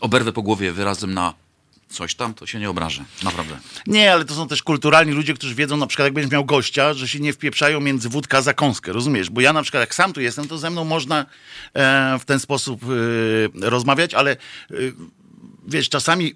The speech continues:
Speaker 2: nie warto, warto na przykład napisać coś, jakąś uwagę.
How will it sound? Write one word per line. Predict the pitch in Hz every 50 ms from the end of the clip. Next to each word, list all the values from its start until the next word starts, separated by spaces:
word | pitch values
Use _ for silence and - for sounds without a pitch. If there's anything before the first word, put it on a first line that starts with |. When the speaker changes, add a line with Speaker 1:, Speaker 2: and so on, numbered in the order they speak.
| _ - 139
Speaker 2:
nie | 139 139 135
warto, | 123 170 196 202 - - 120 107 98 92
warto | 95 139 143 147 - 139
na | 131
przykład | - - 131 113 104
napisać | 113 107 - 180 208 202 - 120 98 - -
coś, | - - 87 113 165 - - - _ _ _ _ _ _ -
jakąś | 117 - 131 127 - -
uwagę. | 127 110 123 107 90 92 123